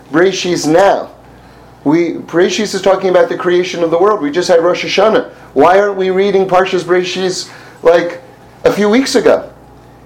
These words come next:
So you see there's a bit of a disconnect. And so we have, <clears throat> that's the second cycle. The second cycle is the historical, um,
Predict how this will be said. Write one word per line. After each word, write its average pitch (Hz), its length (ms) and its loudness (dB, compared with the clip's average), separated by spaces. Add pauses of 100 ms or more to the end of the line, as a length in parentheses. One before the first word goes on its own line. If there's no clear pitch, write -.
(120)
So - 140 -2
you 185 160 0
see 202 180 -4
there's 190 220 2
a 190 40 2
bit 196 140 4
of 190 80 0
a 180 40 0
disconnect. 180 760 -2 (540)
And 165 160 2
so 180 200 2
we 180 120 0
have, 190 400 0 (300)
<clears throat> 254 840 0
that's 208 260 2
the 208 120 0
second 233 380 0
cycle. 113 420 -2 (920)
The 147 140 0
second 226 340 2
cycle 196 320 0
is 156 120 -4
the 170 300 -4 (200)
historical, 196 1120 0 (540)
um, 151 540 2